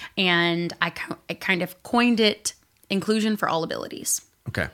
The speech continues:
Speaker 1: Making sure that all abilities have opportunities in education, employment, and social engagement.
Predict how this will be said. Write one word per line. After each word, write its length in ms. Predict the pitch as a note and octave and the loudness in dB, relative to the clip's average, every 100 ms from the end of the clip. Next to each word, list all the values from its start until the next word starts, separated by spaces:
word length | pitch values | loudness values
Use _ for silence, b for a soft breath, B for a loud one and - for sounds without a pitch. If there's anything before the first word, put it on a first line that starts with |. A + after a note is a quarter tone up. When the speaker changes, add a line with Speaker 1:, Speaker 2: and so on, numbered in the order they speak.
| _ _ | _ _
Speaker 1:
Making 300 | F#3+ F3+ F#3 | -2 0 0
sure 180 | F3 F3+ | 0 0
that 180 | E3+ E3+ | 0 0
all 140 | F3+ | 0
abilities 480 | F3 E3+ E3+ E3+ E3 | 0 0 0 -2 -2
have 260 | - D#3+ - | -2 -4 -2
opportunities 640 | E3+ E3+ - F3 E3 D#3+ | -6 -4 -4 -2 -2 -4
in 160 | D#3+ - | -4 -6
education, 580 | E3 - E3+ D#3 F3 E3 | -6 -4 -4 -2 -4 -4
employment, 600 | F3 E3+ E3+ E3 D#3+ D#3+ | -4 -4 -4 -2 -4 -4
and 220 | E3+ E3 | -6 -4
social 260 | D3+ - - | -4 -6 -6
engagement. 600 | - C#3 - - - | -6 -6 -6 -8 -10